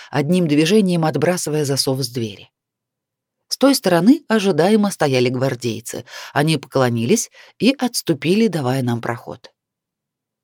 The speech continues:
Мы шагнули в скудно обставленную комнату. Камни, камни и еще раз камни. Пол, стены, потолок.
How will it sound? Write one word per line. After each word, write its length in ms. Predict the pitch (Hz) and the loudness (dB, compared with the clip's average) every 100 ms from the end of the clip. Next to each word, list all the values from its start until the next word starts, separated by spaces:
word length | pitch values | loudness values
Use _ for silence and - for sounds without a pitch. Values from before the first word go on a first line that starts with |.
| _ _ - | _ _ -2
Мы 240 | 131 190 | 0 2
шагнули 520 | 214 175 151 170 208 180 | 2 0 -2 0 2 0
в 80 | |
скудно 400 | - - 202 175 | -2 -2 0 0
обставленную 720 | - 143 - 165 160 160 175 190 | -4 -6 -6 -4 -4 -2 -2 -4
комнату. 580 | - 127 110 95 - - _ _ _ _ _ _ | -2 -2 -4 -12 -18 -20 _ _ _ _ _ _
Камни, 640 | - 127 143 147 135 127 120 _ _ - | -2 0 0 -4 -4 -6 -10 _ _ -2
камни 600 | 123 156 151 143 139 131 - - - | 0 2 0 -2 -4 -8 -20 -20 -6
и 80 | 170 | -4
еще 460 | 156 170 - 180 | 0 0 2 2
раз 200 | 175 147 | 2 0
камни. 680 | - 117 139 165 160 151 143 _ _ _ _ _ _ | -4 0 2 2 -2 -6 -10 _ _ _ _ _ _
Пол, 460 | - 131 156 147 127 - | 0 4 4 2 -4 -14
стены, 500 | - - 139 160 139 | -12 -4 -2 0 -2
потолок. 640 | 131 123 120 147 160 - | -2 0 0 0 -2 -6